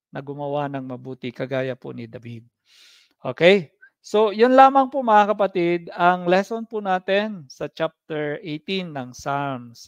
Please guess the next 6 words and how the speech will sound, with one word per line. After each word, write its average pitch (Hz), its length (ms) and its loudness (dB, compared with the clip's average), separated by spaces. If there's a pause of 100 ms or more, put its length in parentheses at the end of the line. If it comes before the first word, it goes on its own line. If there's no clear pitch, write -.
at, 127 320 -12
ah, 123 400 -10 (400)
sa - 240 -14
chapter 170 560 2
twenty-eight, 208 720 2 (160)
twenty-nine, 185 720 -4